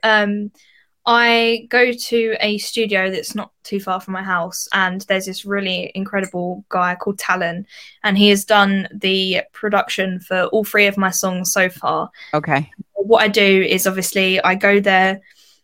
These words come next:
Speaker 1: I show him the recordings of me singing, I sort of
Speaker 2: Okay.
Speaker 1: give him the vibe, what sort of, you know, feelings I want behind the song, what it's about, and all
Speaker 2: Okay.
Speaker 1: this. And literally, he, like that, like, especially with Snakes and Ladders, and,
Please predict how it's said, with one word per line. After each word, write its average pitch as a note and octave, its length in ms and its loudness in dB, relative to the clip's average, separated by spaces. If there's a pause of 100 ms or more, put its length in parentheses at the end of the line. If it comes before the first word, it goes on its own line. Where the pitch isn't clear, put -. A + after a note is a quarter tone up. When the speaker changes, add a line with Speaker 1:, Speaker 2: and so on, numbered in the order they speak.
(140)
Speaker 1:
I G3+ 80 -2
show C4 260 4
him B3+ 140 8
the A#3 80 8
recordings G#3+ 580 6
of G3+ 120 -2
me G3 180 4
singing, F#3 540 0
I F#3+ 60 -4
sort G3+ 240 0
of G3 80 -4
Speaker 2:
Okay. - 120 2
Speaker 1:
give G#3 80 0
him G3+ 120 4
the G3+ 140 0 (120)
vibe, G3 360 2 (420)
what G#3 220 0
sort - 320 0
of, F#3 160 -4 (200)
you G#3 120 0
know, F#3+ 300 2 (1040)
feelings A#3 580 6
I A3 80 4
want G#3+ 220 4
behind A3 360 0
the G#3+ 60 0
song, G#3+ 300 4
what G#3+ 160 4
it's - 160 -2
about, G3 600 0
and G#3 100 2
all G#3 100 2
Speaker 2:
Okay. G3 180 4
Speaker 1:
this. - 220 -8 (180)
And G3+ 100 0
literally, G3+ 760 0
he, G#3 520 -8 (240)
like G3+ 240 0
that, F#3+ 340 0 (260)
like, G3+ 180 2
especially B3+ 440 0
with B3 120 0
Snakes A#3 380 0
and A3+ 140 -2
Ladders, G#3+ 400 0
and, G3+ 220 -2